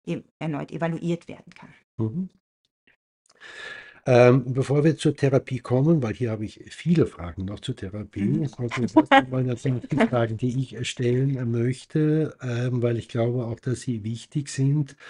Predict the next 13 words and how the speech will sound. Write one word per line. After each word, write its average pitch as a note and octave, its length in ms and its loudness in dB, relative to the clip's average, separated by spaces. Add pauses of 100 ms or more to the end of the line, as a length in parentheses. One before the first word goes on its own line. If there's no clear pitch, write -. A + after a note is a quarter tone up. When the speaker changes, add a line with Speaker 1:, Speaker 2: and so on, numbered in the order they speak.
(400)
Speaker 2:
Ähm, A#2+ 520 0
Stellenwert C3 840 2
des B2 380 0
Herzkatheters D#3 920 -4
in D#3+ 80 -2
der D#3 140 0
Herzinsuffizienz D3+ 1200 -2
zur C#3+ 360 -2
Diagnostik. B2+ 1080 -2
Jeder C3 320 -2
Patient B2+ 600 -4
eine A#2 220 -6
Koronarangiographie, C#3+ 1400 0